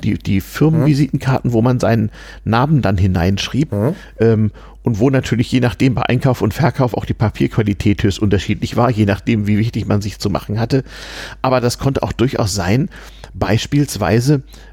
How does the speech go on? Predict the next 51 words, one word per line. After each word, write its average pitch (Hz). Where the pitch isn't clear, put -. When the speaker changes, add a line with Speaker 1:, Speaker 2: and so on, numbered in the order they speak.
Speaker 1:
wenn 110
man 117
eine 113
Firma 139
hatte, 131
H 123
Punkt -
Müller 127
und -
Co. 143
und -
man 127
war 120
der 107
Kompagnon 113
von 98
dem 98
Herrn 98
Müller, 104
der 104
und 120
Co., 131
dann 120
nahm 131
man 151
diese, 120
diese 113
Geschäftsvisitenkarte 135
und -
strich -
den 113
Namen 120
des 110
Müller 120
durch. 107
Speaker 2:
Mhm. 107
Speaker 1:
Dann 131
wusste 151
der, 135
der 139
sie 123
kriegte, -
dass 117
man 127
nicht -
der 120
Müller, 139
sondern 156
der 175
Kompagnon 104
war. 73